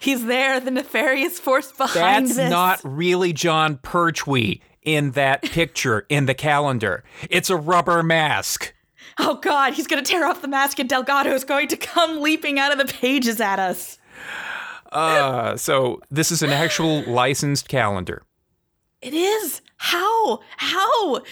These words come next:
Speaker 1: is this? Can I just, anybody get a license? Can I show up and get a license? Can I just, you know, put Michelle Gomez quotes over Delgado's pictures? Actually, that doesn't sound like a half bad idea. You know what? I'm gonna go do it. Nobody's checking this, so nobody can stop me.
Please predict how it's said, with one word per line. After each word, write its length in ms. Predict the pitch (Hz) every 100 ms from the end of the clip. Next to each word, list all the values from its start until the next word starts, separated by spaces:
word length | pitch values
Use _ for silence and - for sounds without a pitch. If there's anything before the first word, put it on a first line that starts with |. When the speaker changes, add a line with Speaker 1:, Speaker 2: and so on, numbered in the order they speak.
| -
Speaker 1:
is 140 | 262
this? 180 | 330 359
Can 220 | - 320
I 140 | 226 240
just, 280 | 240 254 -
anybody 340 | 185 208 294
get 120 | 285 302
a 60 |
license? 440 | 302 294 302 330 -
Can 140 | 220
I 140 | 160
show 220 | 190 269 254
up 140 | 269
and 100 | 277
get 120 | 269
a 60 | 277
license? 540 | 277 277 - 320 320 - - -
Can 140 | - 202
I 140 | 208
just, 360 | 202 233 208 -
you 80 |
know, 200 | 226 190 - - -
put 160 | 262 226
Michelle 400 | 220 220 202 226
Gomez 480 | 190 185 220 240
quotes 400 | - - 233 254
over 200 | 202 190 185
Delgado's 580 | 165 165 165 202 233
pictures? 340 | - 254 254 247
Actually, 360 | 208 208 202
that 120 | 214 202
doesn't 240 | 226 202
sound 220 | - 190
like 140 | 185 170
a 20 |
half 280 | - 180 -
bad 160 | 185
idea. 400 | 170 165 180 165
You 140 | 175 196
know 100 | 247
what? 140 | 311
I'm 100 | 233
gonna 140 | 254 254
go 120 | 262
do 200 | 247 302
it. 140 | 262
Nobody's 400 | 190 180 185 208
checking 320 | - 311 262 226
this, 180 | 165
so 140 | - 170
nobody 320 | 165 165 185
can 160 | 254 247
stop 320 | - 135 -
me. 240 | 139 156